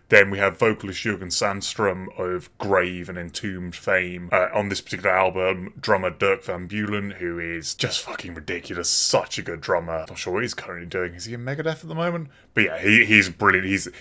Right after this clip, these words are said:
he's the drummer from Devin Townsend Deconstruction, among other things. The big change to the lineup of Project Hate on this album is Ruby left, the vocalist of the previous album,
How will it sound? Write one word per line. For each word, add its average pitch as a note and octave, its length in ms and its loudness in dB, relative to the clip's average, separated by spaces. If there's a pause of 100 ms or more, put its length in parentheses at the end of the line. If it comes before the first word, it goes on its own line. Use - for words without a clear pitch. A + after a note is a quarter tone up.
he's A2 180 0
the G#2 80 2
drummer F#2 280 2
from F2 360 -4
Devin E2+ 240 0
Townsend E2+ 440 -6
Deconstruction, F2+ 840 -8
among F2 240 -10
other F2 220 -6
things. E2+ 400 -6
The - 60 -6
big - 200 6
change A#2+ 460 4
to A2+ 100 -6
the G#2+ 60 2
lineup G#2 400 2
of G2 240 0
Project G2+ 260 -8
Hate G#2 160 -2
on G2+ 80 -2
this G#2 220 -4
album G#2 260 4
is F#2+ 280 -6
Ruby G2 500 -2
left, G2 560 -2
the F#2 180 -8
vocalist F#2 380 -2
of F#2 120 -10
the - 60 -16
previous F#2+ 380 -4
album, F#2+ 500 0